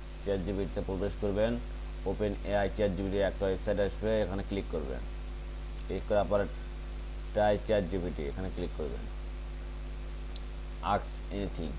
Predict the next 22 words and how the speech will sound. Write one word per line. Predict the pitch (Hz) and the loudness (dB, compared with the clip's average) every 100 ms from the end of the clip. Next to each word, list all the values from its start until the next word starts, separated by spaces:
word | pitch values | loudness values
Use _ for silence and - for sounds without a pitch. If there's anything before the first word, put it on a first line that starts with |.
| - - - - - - - | -6 -6 -6 -6 -6 -4 4
So | |
আপনাদের | 110 107 107 107 113 107 | 8 8 6 2 4 6
যাদের | 104 101 107 104 - - | 6 6 6 2 -2 -4
এখ-, | 101 - | -2 -2
এখানে | 104 98 107 110 110 110 | 0 2 2 2 2 4
দেখ-, | 98 - - 92 | 2 0 -4 0
আমার | 104 | 4
এখানে | 107 107 104 | 4 4 4
থেকে | 110 - 98 | 4 4 4
এআর | 107 104 101 | 6 8 8
লেখা | 101 110 | 6 8
আছে, | 110 - 101 110 - - - - - | 6 6 4 4 0 -6 -6 -6 -4
এটা | 92 110 | 2 4
আমার, | 104 104 104 98 | 6 6 6 6
আহ, | - - - - 95 95 85 78 - | 2 -6 -6 -4 -2 -2 -2 -2 -2
আমার | 98 107 | 0 2
Gmail | 90 104 104 104 104 | 2 2 4 4 6
দিয়ে | 110 107 90 - 107 | 8 8 4 2 4
log | 104 107 | 4 4
in | |
করা | 101 110 107 | 4 6 6
আছে। | 92 | 4